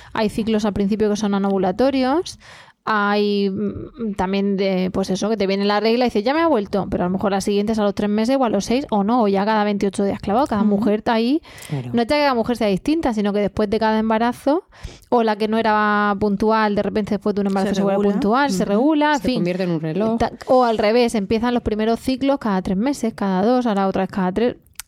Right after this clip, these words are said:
Speaker 1: Pero lo que tú dices, no hay que destetar para quedarse
Speaker 2: Obligatoriamente.
Speaker 1: embarazada. Puedes
Speaker 2: Lo
Speaker 1: estar
Speaker 2: mismo.
Speaker 1: dando pecho y no quedarte embarazada,
Speaker 2: Claro.
Speaker 1: pero, pues, pues, pues,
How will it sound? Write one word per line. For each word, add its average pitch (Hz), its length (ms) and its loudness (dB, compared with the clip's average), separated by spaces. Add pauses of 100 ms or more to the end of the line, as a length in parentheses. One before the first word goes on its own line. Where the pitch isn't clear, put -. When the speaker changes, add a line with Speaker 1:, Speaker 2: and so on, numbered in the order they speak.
(120)
Speaker 1:
Pero 208 280 2 (120)
lo 208 200 0
que 196 80 0
tú 196 80 2
dices, 220 180 -2
no 196 200 -2
hay 208 80 0
que 220 120 0
destetar 226 600 0 (500)
para 226 280 -2
quedarse 214 280 0
Speaker 2:
Obligatoriamente. 185 240 0 (240)
Speaker 1:
embarazada. - 300 -12
Puedes 226 200 4
Speaker 2:
Lo 220 60 0
Speaker 1:
estar 233 320 0
Speaker 2:
mismo. 247 60 0
Speaker 1:
dando 240 180 -2
pecho 262 240 0
y 254 60 -4
no 214 160 -4
quedarte 214 260 0
embarazada, 247 480 0
Speaker 2:
Claro. - 20 -6
Speaker 1:
pero, 208 200 -2
pues, 214 160 -6
pues, 226 320 -8
pues, - 0 -